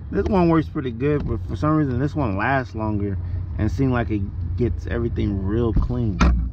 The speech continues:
Very satisfied with that. This one, I tried to, this is, like, the new one.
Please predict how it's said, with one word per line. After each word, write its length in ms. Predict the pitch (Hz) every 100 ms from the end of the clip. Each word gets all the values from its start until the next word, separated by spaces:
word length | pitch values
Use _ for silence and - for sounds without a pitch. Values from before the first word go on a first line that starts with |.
| - - - - - - - -
Very 180 | 107 117
satisfied 600 | - 117 110 - - 104
with 200 | - 95
that. 200 | 110 98 - - - - - - - -
This 240 | 160 196
one, 340 | 151 147 143 135 - - - - -
I 140 | - 147
tried 360 | - 170 170
to, 360 | - 156 139 135 - - - - - - - -
this 180 | - 160
is, 80 | 156
like, 220 | 143 139
the 100 | 117
new 200 | 123 165
one. 300 | 160 127 104